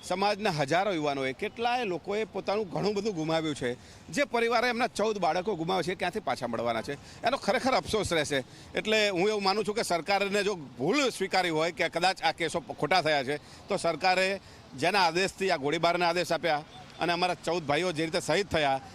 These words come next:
તો ખરેખર એમને પણ સજા થવી જોઈએ એવી અમારી આવનારા ભવિષ્યમાં અમે મીટિંગ કરી અને એ મીટિંગમાં જે પણ અમારો નિર્ણય આવે બધા લોકોને, એ અમે આગળ વધીશું.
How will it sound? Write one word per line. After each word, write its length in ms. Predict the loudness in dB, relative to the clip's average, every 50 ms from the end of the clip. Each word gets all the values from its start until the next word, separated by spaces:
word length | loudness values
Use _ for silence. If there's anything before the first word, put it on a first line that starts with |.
| -6 -6
તો 80 | -2
ખરેખર 340 | 0 2 0 2 2 0 0
એમને 300 | 2 0 2 2 0 0
પણ 160 | 0 0 -2
સજા 300 | 0 -2 2 4 4 2
થવી 340 | 2 0 -2 0 0 0 0
જોઈએ 460 | 0 0 2 2 2 2 2 0 -2 -6 -14 -20 -6 -2
એવી 200 | 0 0 0 0
અમારી 420 | 2 2 2 2 2 0 -2 -4 -8 -14 -20 -10 -4 -4
આવનારા 280 | -2 0 0 0 0
ભવિષ્યમાં 460 | 0 0 0 0 0 0 0 2 2
અમે 140 | 2 2 2
મીટિંગ 320 | 0 0 0 0 -2 0 0
કરી 280 | 0 0 0 0 -2 -6 -14 -20 -6 -4
અને 160 | -2 -2 -2
એ 600 | -4 0 2 2 4 4 4 4 2 0 -2 -4 -6 -10 -16 -8 -4
મીટિંગમાં 380 | -4 0 0 0 2 2 0 2
જે 180 | 2 2 0 2
પણ 200 | 2 2 2 4
અમારો 240 | 2 2 2 2
નિર્ણય 240 | 0 0 0 0 2
આવે 200 | 2 2 0 0
બધા 220 | -2 0 0 0 0
લોકોને, 340 | 0 -2 -4 -4 -4 -4
એ 220 | -6 -6 -4 -2 -2
અમે 160 | 0 0 0
આગળ 240 | 0 0 0 -2 -4
વધીશું. 580 | -4 -4 -4 -6 -6 -6 -10 -12 -12 -14 -18